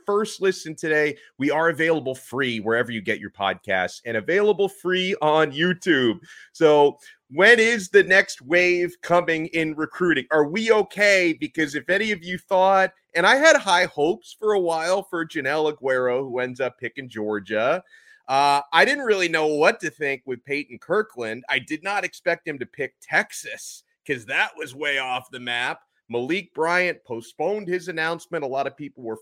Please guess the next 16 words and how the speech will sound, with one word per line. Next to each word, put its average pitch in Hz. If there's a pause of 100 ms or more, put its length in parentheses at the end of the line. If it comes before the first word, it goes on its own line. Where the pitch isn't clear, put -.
freaking 123
out 92
about 73 (100)
that. 190
Jaden 127
Bonzu 185
postponed 170
his 147
announcement. 139
People 156
are 143
freaking 143
out 131
about 117
that. 156
But 127